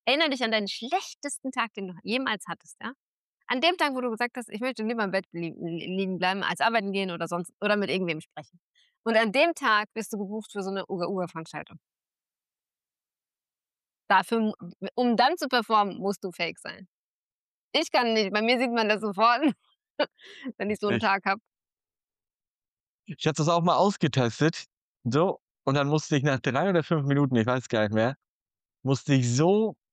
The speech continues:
Speaker 2: ha-, hart lachen weil das so surreal war, dass alle mitgelacht haben und ich gesagt habe: "Leute, ich habe es probiert."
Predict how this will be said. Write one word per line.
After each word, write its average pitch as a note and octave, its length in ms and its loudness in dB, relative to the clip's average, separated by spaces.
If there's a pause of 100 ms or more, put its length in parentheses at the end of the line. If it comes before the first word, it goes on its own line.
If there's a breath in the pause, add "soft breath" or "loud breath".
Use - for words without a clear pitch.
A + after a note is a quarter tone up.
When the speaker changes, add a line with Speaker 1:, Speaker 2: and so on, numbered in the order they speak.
(640)
Speaker 2:
ha-, - 320 -8
hart D3 360 2
lachen C3+ 560 0 (1120)
weil C3 140 4
das C3+ 160 2
so E3 180 2
surreal C3+ 680 4
war, B2 220 2 (300 loud breath)
dass B2+ 160 2
alle E3+ 200 2
mitgelacht B2 580 2
haben C3 260 2
und C3 180 2
ich B2+ 80 0
gesagt A#2+ 300 0
habe: A2 120 2
"Leute, A2+ 360 4
ich A2 100 0
habe B2 60 2
es - 100 -8
probiert." A2 420 2